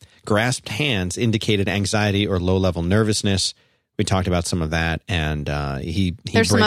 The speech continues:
Speaker 2: other
Speaker 1: it down.
Speaker 2: really good ones. Um, I'm trying to find the pa-, anyway, he starts talking about, where is that? Ugh, where is it?
Speaker 1: When it came to responding to some of the questions, however, rather than give direct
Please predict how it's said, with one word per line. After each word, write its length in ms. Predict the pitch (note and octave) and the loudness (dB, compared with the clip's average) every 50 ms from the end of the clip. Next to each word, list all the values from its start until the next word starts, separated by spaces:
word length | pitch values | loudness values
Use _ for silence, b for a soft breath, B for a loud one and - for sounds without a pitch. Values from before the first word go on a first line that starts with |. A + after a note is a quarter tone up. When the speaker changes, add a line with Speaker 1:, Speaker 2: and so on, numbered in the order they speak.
| G#3 G3+ | 2 0
Speaker 2:
other 40 | |
Speaker 1:
it 60 | F#3+ F3+ | 0 0
down. 80 | F#3 | 0
Speaker 2:
really 120 | D#3+ C#3 - | -2 -2 -2
good 200 | - G#2 - - | -4 -6 -8 -6
ones. 400 | - - - - - - - - - - _ _ - | -10 -12 -12 -12 -12 -12 -12 -14 -16 -20 _ _ -2
Um, 460 | A3 G#3+ G#3 G3+ G3+ G3+ G3+ G#3 - - - _ _ _ _ _ _ _ _ _ _ _ _ _ - | 0 2 2 2 2 0 -2 -4 -6 -8 -16 _ _ _ _ _ _ _ _ _ _ _ _ _ -10
I'm 80 | A3+ A3 | -8 -8
trying 220 | - - A3+ G#3+ | -4 -4 -2 -2
to 60 | A3 | -2
find 240 | G#3+ - A3 G#3 G3+ | -4 -4 -4 -4 -4
the 40 | G3 | -6
pa-, 100 | - - - | -8 -6 -2
anyway, 260 | G#3 A3 G3+ F3 E3 | 2 2 4 4 2
he 220 | F3+ F#3 - A#3 A3 | 0 0 -2 -2 0
starts 300 | - - C4+ C#4+ - - | 2 2 0 0 0 0
talking 360 | - B3+ A3+ A3+ - A#3 A#3 A3+ | 0 0 0 0 -2 -4 -4 -2
about, 520 | G3 F#3+ F3+ F3+ F3 F3 E3+ - - - _ _ _ _ _ _ _ _ _ _ _ _ _ _ _ _ - | 0 0 0 2 2 0 0 -2 -8 -20 _ _ _ _ _ _ _ _ _ _ _ _ _ _ _ _ -4
where 160 | B3 C4+ C#4+ | -4 -4 -2
is 140 | D4+ D#4 - | -4 -6 -6
that? 280 | - A#3 G#3+ G#3+ - - _ _ _ - | -4 -4 -4 -4 -4 -8 _ _ _ -20
Ugh, 80 | B B B B _ _ _ _ - _ _ _ _ | B B B B _ _ _ _ -20 _ _ _ _
where 120 | _ _ _ | _ _ _
is 80 | _ - | _ -20
it? 520 | _ _ _ _ _ _ - - _ - _ _ - - | _ _ _ _ _ _ -20 -20 _ -20 _ _ -8 0
Speaker 1:
When 100 | - A#2+ B2 | 2 2 2
it 60 | - | 4
came 160 | - D3 C#3 | 2 0 2
to 80 | - C#3 | 2 2
responding 420 | A#2 - - C3 B2+ C3 B2+ A#2+ | 0 2 0 0 0 0 0 0
to 60 | G#2+ - | 0 0
some 140 | - A#2 | 0 0
of 60 | A2 F#2+ | 0 0
the 40 | |
questions, 440 | F#2 - A#2+ A#2+ A#2 - - F#2+ F2 | 0 0 0 -2 0 -2 -2 -4 0
however, 320 | - G2 F#2+ F#2+ E2+ F2+ F2+ | 2 2 2 2 2 2 0
rather 220 | F#2 G2+ G#2+ G#2+ | 2 2 2 2
than 140 | G#2+ G2+ F#2 | 2 0 2
give 160 | F2 G2 F2+ | 0 -2 0
direct 420 | - F#2+ E2+ F2+ A#2 C3+ C3 - | 0 -2 0 0 -2 -2 -4 -6